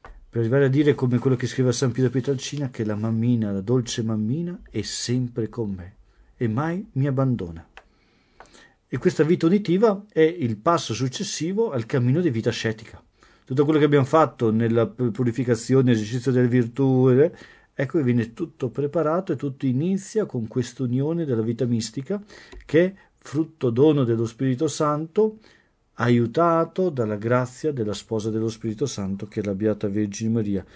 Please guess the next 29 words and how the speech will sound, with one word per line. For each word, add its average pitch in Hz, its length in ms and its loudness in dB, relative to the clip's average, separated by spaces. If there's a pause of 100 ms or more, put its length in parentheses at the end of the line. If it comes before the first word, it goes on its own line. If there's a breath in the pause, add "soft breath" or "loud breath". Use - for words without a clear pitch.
(140 soft breath)
fino 165 360 -2
ad 143 60 4
arrivare 170 460 4
alla 135 160 6
vetta 170 320 2
dell'unione 120 600 2
trasformante, 107 920 -6 (100)
consumante. 104 840 -6 (1040 soft breath)
La 110 160 -2
vittoria 113 760 2 (300)
e 123 100 -4
il 107 100 -2
cammino 120 500 2
della 107 220 0
via 113 220 2
purgativa, 160 800 0
della 107 220 0
via 110 180 0
illuminativa, 120 880 0 (360 loud breath)
l'esercizio 120 560 -2
di 110 60 -2
tutte - 200 -8
le 113 80 2
virtù 110 360 -2
eroiche, 156 520 4 (200)
ecco 127 260 -6
che - 140 -14
ci - 160 -6
apre 101 360 -8